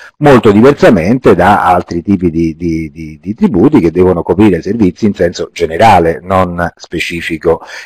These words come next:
e, eh, predeterminato. Eh, quindi il Comune ha, eh, un, un ampio potere tecnico discrezionale in termini tributari che però si limita alla,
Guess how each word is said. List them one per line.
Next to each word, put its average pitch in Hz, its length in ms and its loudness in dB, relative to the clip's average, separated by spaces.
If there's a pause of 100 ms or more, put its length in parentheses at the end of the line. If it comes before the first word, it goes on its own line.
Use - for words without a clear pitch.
e, 90 260 0
eh, 80 440 0
predeterminato. - 880 -6 (640)
Eh, 110 840 6 (120)
quindi 160 220 4
il 131 80 4
Comune 160 640 4
ha, 143 360 4 (300)
eh, 117 80 0
un, 120 460 2
un 110 340 -4 (120)
ampio 160 440 4
potere 110 380 4
tecnico 107 420 2
discrezionale 101 920 2
in 95 200 -8
termini 95 500 2
tributari 180 600 2
che 127 120 4
però 165 300 6
si - 240 2
limita 127 840 2
alla, 104 600 4